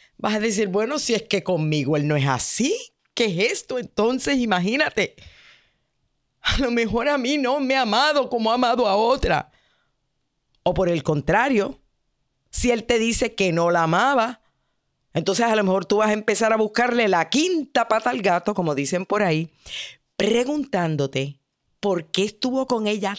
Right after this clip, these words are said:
tanto tiempo si no la amaba. Entonces tú vas a dudar y vas a decir, "Bueno, a lo mejor a mí no me ama, sencillamente me quiere, pero tampoco me ama".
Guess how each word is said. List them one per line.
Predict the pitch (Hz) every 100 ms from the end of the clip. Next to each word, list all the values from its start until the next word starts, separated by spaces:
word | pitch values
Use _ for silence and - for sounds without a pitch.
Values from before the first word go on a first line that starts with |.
| -
tanto | - 226 220 233 247 - 302 311
tiempo | - 233 214 208 202 233 233 - -
si | - - - 269
no | 247 226
la | 233
amaba. | 240 240 330 359 285 - _ _ _ _ _ _ _ _ _ _ _ _ _
Entonces | 143 156 226 240
tú | 185
vas | 160
a | 175
dudar | 165 170 233 339
y | 240
vas | 180
a | 190
decir, | 180 - 170 156
"Bueno, | 147 151 202 262 277 _ _ _ _ _ _ _ _
a | 160
lo | 156
mejor | 151 135 165
a | 185
mí | 196 247 - _ _ _ _ _
no | - 190 185 190
me | 190
ama, | 190 247 220 -
sencillamente | - 214 190 - - 185 196 196 208 - 208
me | 190
quiere, | - 226 294 254 190 _ _ _ _ -
pero | 269 220
tampoco | 233 226 196 180 - 254 269
me | 240 226
ama". | 220 - 208